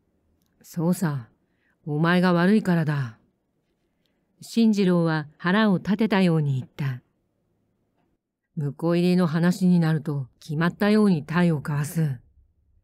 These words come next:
その話はよそうと逃げてばかりいたじゃないか。これまで一度だって藤代の名の出たことはないぜ。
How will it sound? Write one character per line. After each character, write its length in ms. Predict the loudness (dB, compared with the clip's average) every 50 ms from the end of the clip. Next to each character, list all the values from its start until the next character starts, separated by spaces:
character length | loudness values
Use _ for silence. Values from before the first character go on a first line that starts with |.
| _ _ _ _ _ _ _ _ _ -20
そ 220 | -20 -16 -10 -6
の 160 | -2 0 0
話 420 | 2 2 2 2 2 0 0 0 0
は 160 | 0 0 0
よ 200 | -2 -2 -2 -2
そ 220 | 0 0 2 2
う 60 | 0
と 140 | 0 -2 -2
逃 160 | 0 2 2
げ 100 | 4 2
て 120 | 2 2 2
ば 120 | 0 2
か 120 | 2 2 2
り 120 | 4 2
い 60 | 2
た 140 | 2 0 0
じ 60 | 2
ゃ 40 | 2
な 140 | 2 0 0
い 40 | -2
か。 340 | -2 -4 -4 -4 -6 -8 _ _ _ _ _ _ _ _ _ _ _ _ _ _ _ _ _ _ _
こ 140 | -16 -10 -6
れ 140 | -2 0 0
ま 160 | 2 0 0
で 120 | 0 -2
一 300 | -2 -4 -4 -4 -2 0
度 120 | 0 2 2
だ 100 | 2 0
っ 60 | -2
て 340 | -4 -8 -8 -8 -8 -8 -12 _
藤 280 | -20 -16 -14 -10 -10 -10
代 300 | -8 -4 -2 0 2 2
の 120 | 4 4 2
名 120 | 2 2
の 140 | 2 2 2
出 100 | 2 2
た 120 | 0 0
こ 100 | -2 -2
と 100 | -2 -2
は 120 | -2 -2 0
な 160 | 2 2 2
い 60 | 2
ぜ。 360 | 2 0 -2 -2 -2 -4 -4